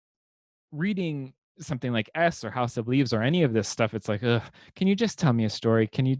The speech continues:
like, I don't, <laughs> I don't want," so I can see how if you're in the wrong mood or this doesn't interest you at all, y-, it will never, it won't pull you in because it keeps you at an arm's length to the point of, I don't know, there's all these people that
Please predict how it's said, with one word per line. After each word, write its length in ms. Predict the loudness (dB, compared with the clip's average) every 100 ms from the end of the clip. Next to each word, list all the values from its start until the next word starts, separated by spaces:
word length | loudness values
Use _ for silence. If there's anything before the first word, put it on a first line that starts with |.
| -4
like, 180 | -4 4
I 100 | 6
don't, 120 | 6
<laughs> 160 | 4 4
I 120 | 6
don't 180 | 8 8
want," 280 | 6 4 -2 _ -20 -20 -20 -8
so 160 | 6 6
I 80 |
can 160 | 8 4
see 260 | 4 0 2
how 460 | 6 8 8 6 0 -2
if 240 | -2 2
you're 400 | 4 8 8 6 2
in 180 | 0 0
the 120 | -2 -4 -4
wrong 320 | 0 0 2
mood 180 | 0 0
or 160 | 0
this 200 | 0 -2
doesn't 260 | -2 -2 -2
interest 300 | -4 -6 -4
you 160 | -2 0
at 60 |
all, 320 | 2 0 -2 -10 -20 -20 _ _ _ -20
y-, 120 | -12 -2
it 160 | -2
will 160 | 0 -2
never, 420 | 0 -4 -4 -8 -6
it 140 | -8
won't 240 | -4 -6 -8
pull 220 | -8 -6
you 240 | -6 -8
in 160 | -10 -12 -16
because 340 | -18 -12 -10
it 140 | -10 -12 _ -12
keeps 280 | -12 -6
you 80 | -4
at 80 | -2
an 100 | -4 -8
arm's 280 | -8 -8 -8
length 260 | -8 -8 _
to 80 | -8
the 80 | -8
point 260 | -4 -2
of, 100 | -2 -6 _ _ _ _ _ _ _ -12
I 60 | -6
don't 100 | -2
know, 120 | -2
there's 240 | -2 -4
all 100 | -10
these 180 | -10 -10
people 480 | -10 -6 -2 -2 -4 _
that 100 | -18